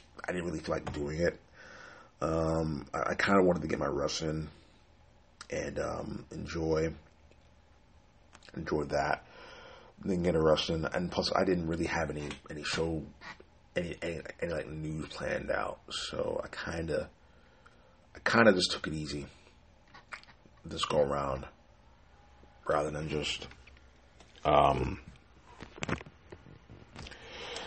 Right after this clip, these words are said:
rather than just get an episode out for the time being. So, um,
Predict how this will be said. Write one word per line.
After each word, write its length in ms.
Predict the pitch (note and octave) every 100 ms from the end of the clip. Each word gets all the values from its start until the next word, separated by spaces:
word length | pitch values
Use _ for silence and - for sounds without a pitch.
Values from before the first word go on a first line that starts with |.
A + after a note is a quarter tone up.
| -
rather 340 | - A2 G#2+ G2+
than 100 | G2
just 200 | F2+ -
get 120 | F#2+
an 140 | E2
episode 720 | E2 - - E2 D#2+ D#2 D2+ - - - - - - - - - - - - - - - - - - - - - - - -
out 380 | - E2 D#2 - - - - - - - - - - - - -
for 180 | - -
the 60 | -
time 340 | - D#2+ D2+
being. 420 | D2+ D2+ D2 C#2 - - - - - - - - - - - - - -
So, 560 | - D#2+ D2 D2 D2
um, 640 | D2 C#2+ C#2+ C#2 C2+ C2+